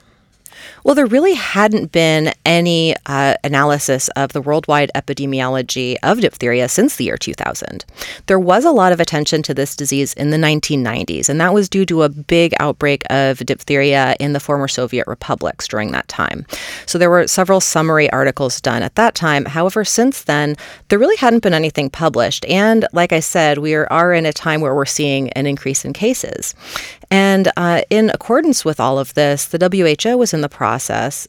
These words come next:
of deciding, should we recommend a booster doses in the schedule worldwide?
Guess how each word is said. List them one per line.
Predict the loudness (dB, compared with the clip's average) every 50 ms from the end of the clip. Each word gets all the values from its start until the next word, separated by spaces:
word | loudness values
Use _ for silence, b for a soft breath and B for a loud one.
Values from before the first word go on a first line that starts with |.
| _ -6
of | -6 -6 -4 -4
deciding, | -6 -6 -2 0 2 2 2 2 2 0 0 -2 -4 B B B B B
should | B 0 2 2 4 4
we | 2 2
recommend | 4 2 2 2 0 0 0 0 0 -2 -2 -4
a | -2 -4 -2
booster | -4 -4 -4 -2 -2 -2 -2 -2 -2 -2
doses | 0 0 0 0 -2 -2 -4 -4 -4 -2
in | -2 -2 -2
the | -2
schedule | -4 -2 0 0 -2 0 -2 -2 -2 -2 -2
worldwide? | -2 -4 -4 -4 0 2 2 4 4 4 4 2 0